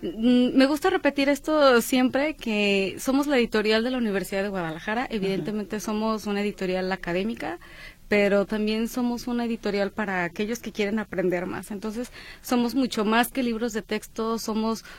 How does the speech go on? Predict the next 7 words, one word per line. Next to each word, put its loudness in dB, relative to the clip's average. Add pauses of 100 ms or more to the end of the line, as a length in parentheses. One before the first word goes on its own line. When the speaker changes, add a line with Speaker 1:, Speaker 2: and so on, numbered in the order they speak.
(200)
Speaker 1:
m-, -2
mucho 2
más 6
que 0
textos -2
meramente 2
académicos, -4